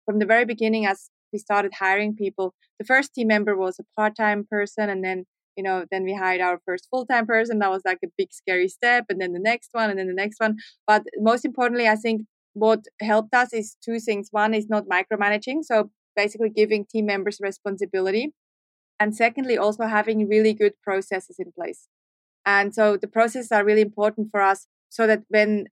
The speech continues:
other people are coming into the business or we're growing, that they know exactly how to deliver a product or a service or, you know, operations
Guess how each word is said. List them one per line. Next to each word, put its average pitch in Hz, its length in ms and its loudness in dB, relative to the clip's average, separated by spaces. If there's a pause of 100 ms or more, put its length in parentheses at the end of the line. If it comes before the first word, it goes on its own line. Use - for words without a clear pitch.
(560)
other 233 240 4
people 220 300 -2
are 202 100 4
coming 214 300 0
into 208 120 -2
the 190 80 -6
business 214 240 -2
or 208 80 0
we're 196 140 2
growing, 202 580 2 (280)
that 208 140 0
they 220 120 4
know 220 160 6
exactly 214 480 0
how 214 220 2
to 208 180 -12
deliver 208 440 2 (360)
a 202 60 -6
product 220 420 0
or 185 140 -4
a 190 40 -6
service 226 560 0 (140)
or, 190 480 -2 (140)
you 202 100 -8
know, 185 300 -8 (320)
operations 208 840 0